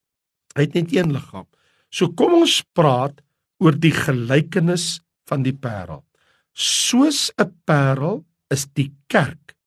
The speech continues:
van Jesus ook 'n produk van lyding. Onthou, Jesus het gesterf vir sy parel.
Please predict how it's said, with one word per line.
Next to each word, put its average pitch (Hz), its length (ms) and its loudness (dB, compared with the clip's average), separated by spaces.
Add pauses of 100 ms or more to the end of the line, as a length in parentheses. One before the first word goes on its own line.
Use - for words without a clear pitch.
(120)
van 120 180 -4
Jesus 110 580 -6 (520)
ook 247 340 4
'n - 180 0
produk 139 580 0 (360)
van 123 380 -2
lyding. 120 580 -2 (680)
Onthou, 185 300 4
Jesus 170 640 0
het 170 180 -2
gesterf - 880 -2 (720)
vir - 160 -8
sy 147 140 0
parel. 113 540 -6